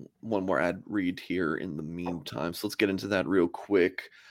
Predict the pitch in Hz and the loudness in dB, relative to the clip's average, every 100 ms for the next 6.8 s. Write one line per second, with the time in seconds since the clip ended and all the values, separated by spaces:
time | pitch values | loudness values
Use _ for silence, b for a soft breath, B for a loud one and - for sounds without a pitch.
0 | b b 92 101 98 - 107 - 95 - | b b 2 4 4 6 6 6 4 6
1 | 101 90 - 95 101 98 92 - 101 73 | 6 6 4 2 4 6 4 -2 -2 0
2 | 67 - 64 67 - - - - _ _ | -2 0 0 0 -2 -4 -4 -8 _ _
3 | _ _ _ _ _ _ _ _ _ - | _ _ _ _ _ _ _ _ _ -6
4 | - 113 104 - 113 127 - - 110 104 | 8 8 10 8 10 8 6 4 4 6
5 | 123 117 104 104 117 120 110 110 - 110 | 6 10 12 12 8 8 6 6 4 2
6 | 107 123 127 131 175 - - | 4 8 10 10 6 2 -8